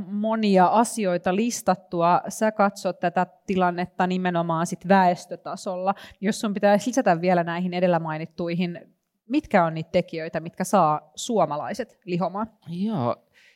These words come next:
Speaker 2: jos pikkusen, pikkusen, kun tää tiede on, tiede on keskustelua, saan vähän haastaa, niin näitä edellisiä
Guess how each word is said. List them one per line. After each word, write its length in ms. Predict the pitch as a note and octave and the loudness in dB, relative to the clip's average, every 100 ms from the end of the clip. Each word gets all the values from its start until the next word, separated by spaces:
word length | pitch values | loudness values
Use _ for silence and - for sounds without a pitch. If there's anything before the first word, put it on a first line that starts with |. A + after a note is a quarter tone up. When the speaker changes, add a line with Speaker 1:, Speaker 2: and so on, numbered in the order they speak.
| _ - | _ -10
Speaker 2:
jos 120 | F3+ | -8
pikkusen, 480 | A#3 - E3+ D3+ C3+ | -10 -6 -2 0 -2
pikkusen, 360 | - A3 D3+ D3+ | -6 -8 -2 -4
kun 120 | C#3+ | -2
tää 140 | D#3 D3+ | -4 0
tiede 260 | F#3 D3+ | 2 2
on, 100 | C#3 B2+ | 0 -2
tiede 200 | F3 D3 | -4 -2
on 80 | C#3+ | -2
keskustelua, 500 | D#3+ - B2 A2+ A2+ | -2 -4 -8 -4 -4
saan 180 | C#3+ C3+ | -4 -2
vähän 140 | D3+ | 0
haastaa, 540 | E3 D#3+ C3 - A2+ | 2 2 0 -2 -2
niin 260 | A2 A2+ A#2+ | -2 -2 -4
näitä 240 | B2+ A#2 A2+ | -2 -4 -2
edellisiä 520 | C#3 B2 G#2 A#2 | 0 0 0 0